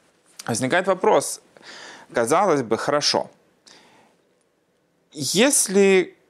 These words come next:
вопрос касается каких-то вещей, которые связаны с, э, жизнью внутри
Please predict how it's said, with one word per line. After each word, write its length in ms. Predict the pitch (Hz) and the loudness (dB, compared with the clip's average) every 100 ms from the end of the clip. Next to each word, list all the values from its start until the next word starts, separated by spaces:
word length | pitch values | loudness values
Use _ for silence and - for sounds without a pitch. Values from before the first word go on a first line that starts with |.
| _ _ _ _ _ | _ _ _ _ _
вопрос 460 | 131 139 160 247 240 | -2 0 2 0 2
касается 880 | 160 139 185 185 151 147 127 131 - _ _ _ _ _ _ | -2 0 2 2 2 0 -2 -2 -6 _ _ _ _ _ _
каких-то 440 | - 123 220 226 151 | -4 -2 -2 0 2
вещей, 360 | 135 135 165 | 2 2 0
которые 320 | 160 123 113 113 | 0 0 0 0
связаны 480 | 131 127 123 113 | 2 2 0 -4
с, 160 | 104 - | -2 0
э, 560 | 104 98 95 95 95 - _ _ _ _ _ _ _ _ _ _ _ _ _ _ - | 0 2 2 0 -2 -8 _ _ _ _ _ _ _ _ _ _ _ _ _ _ -12
жизнью 500 | 110 135 143 127 113 | 0 2 2 2 0
внутри 600 | 113 110 127 131 110 - | 0 0 0 2 0 -2